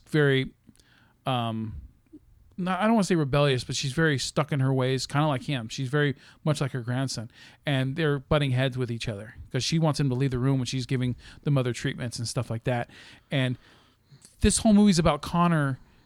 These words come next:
dealing with the fact that his mother's going to die. And so he starts having these, these dreams or nightmares, if you will, um, when he sleeps at night.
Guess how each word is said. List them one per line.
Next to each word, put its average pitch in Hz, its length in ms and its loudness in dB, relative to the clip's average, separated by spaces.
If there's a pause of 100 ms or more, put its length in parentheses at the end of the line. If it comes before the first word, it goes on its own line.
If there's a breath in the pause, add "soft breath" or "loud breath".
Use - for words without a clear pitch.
(160 soft breath)
dealing 165 420 4
with 147 140 0
the 135 60 -2
fact 131 260 -2
that 135 80 0
his 127 160 0
mother's 127 340 2
going 117 280 0
to 120 80 -6
die. 104 420 -8 (600 loud breath)
And 151 160 2
so 151 160 4
he 151 140 4
starts 185 320 0
having 165 420 2
these, 127 380 -2 (100)
these 127 220 -2
dreams 156 440 4
or 113 160 2 (120)
nightmares, 139 500 0
if 117 140 -10
you 120 80 -4
will, 123 280 -2 (400 loud breath)
um, 123 320 0
when 143 200 0
he 127 80 2
sleeps - 340 0
at 127 100 -4
night. 110 300 -8